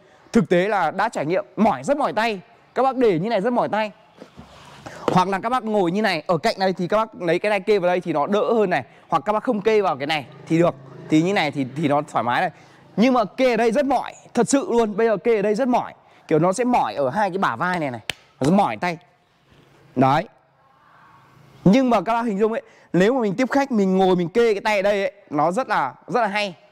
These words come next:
Mình vẫn sử dụng cái ngôn ngữ cơ thể nếu mà như này nhá. Đấy. Nếu mà các bác kê như này thì cái tay của mình nói chuyện nó vẫn sẽ sử dụng ngôn ngữ, hay là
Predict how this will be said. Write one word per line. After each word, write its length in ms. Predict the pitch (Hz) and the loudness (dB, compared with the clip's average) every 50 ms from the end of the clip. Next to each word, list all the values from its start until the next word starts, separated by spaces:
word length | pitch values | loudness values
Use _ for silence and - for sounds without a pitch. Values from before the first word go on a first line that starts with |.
| _ _ _ | _ _ _
Mình 200 | - 165 175 160 | 0 0 2 2
vẫn 180 | 175 208 240 254 | 2 0 0 -2
sử 180 | - - 170 | -2 -2 0
dụng 180 | 147 165 - 139 | 0 0 0 0
cái 100 | 151 156 | 0 0
ngôn 140 | 185 180 185 | 0 0 -2
ngữ 80 | 185 | 0
cơ 100 | 185 214 | -2 0
thể 160 | - 180 123 92 | 0 0 -2 -2
nếu 100 | 110 143 | -2 -2
mà 80 | 175 175 | 0 0
như 100 | 185 190 | 0 0
này 120 | 175 151 | 0 0
nhá. 140 | 151 175 202 - - - _ _ | -2 -4 -4 -6 -12 -20 _ _
Đấy. 320 | - - 113 123 151 175 - - _ _ _ _ _ - | -6 -4 -2 0 0 -2 -4 -10 _ _ _ _ _ 0
Nếu 120 | 151 180 | 0 0
mà 60 | 202 | 2
các 80 | 202 214 | 0 0
bác 300 | 208 208 208 185 - - | -2 -2 -6 -12 -2 0
kê 120 | 202 196 | 0 0
như 100 | 190 190 | 2 0
này 160 | 175 147 127 - - - - _ _ _ _ | -2 -4 -6 -8 -14 -20 -20 _ _ _ _
thì 200 | - 160 156 151 | 2 2 2 2
cái 220 | 143 - 139 131 | 0 0 -2 -2
tay 200 | - - 185 175 | -2 -2 -2 -2
của 80 | 139 135 | -2 -2
mình 200 | 135 139 131 123 | -4 -2 -2 -2
nói 100 | 127 127 | -2 -2
chuyện 260 | - - 131 - - - - | -2 -2 -2 -2 -2 -6 -8
nó 180 | 107 127 131 | -4 -4 -2
vẫn 220 | 131 147 160 190 202 | -2 -2 -2 -2 -4
sẽ 140 | - - 180 | -4 -4 -2
sử 160 | - 165 127 | 0 0 2
dụng 180 | 127 117 110 | 2 2 2
ngôn 140 | 143 147 156 | 2 0 2
ngữ, 100 | 139 165 | 0 0
hay 180 | 208 190 165 139 | 0 0 0 0
là 120 | 135 120 | 0 -2